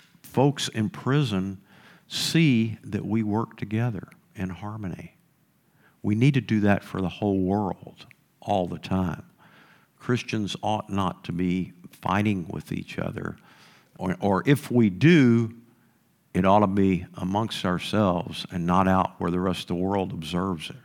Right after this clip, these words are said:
right? And it really shouldn't even be then. And then the next thing we need to do here that's God's will. Remember,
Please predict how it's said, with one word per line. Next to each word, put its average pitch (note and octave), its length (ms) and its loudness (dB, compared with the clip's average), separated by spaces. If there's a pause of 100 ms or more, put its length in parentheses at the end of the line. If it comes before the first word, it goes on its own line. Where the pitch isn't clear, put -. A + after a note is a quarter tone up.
right? F2 280 -8 (580)
And F#2+ 100 2
it F#2 80 -2
really G#2+ 300 4
shouldn't F#2+ 320 -2
even F#2 280 0
be E2+ 180 0
then. D#2+ 480 -4 (2250)
And A#2 160 -2
then A#2+ 120 0
the A2 60 0
next A#2+ 440 2
thing B2 240 -2
we A2+ 120 -2
need G#2 260 0
to G#2 60 -2
do F2 520 -6 (560)
here E2 420 -4 (140)
that's F#2 280 -2
God's G2 440 2
will. G#2 440 2
Remember, G#2+ 520 4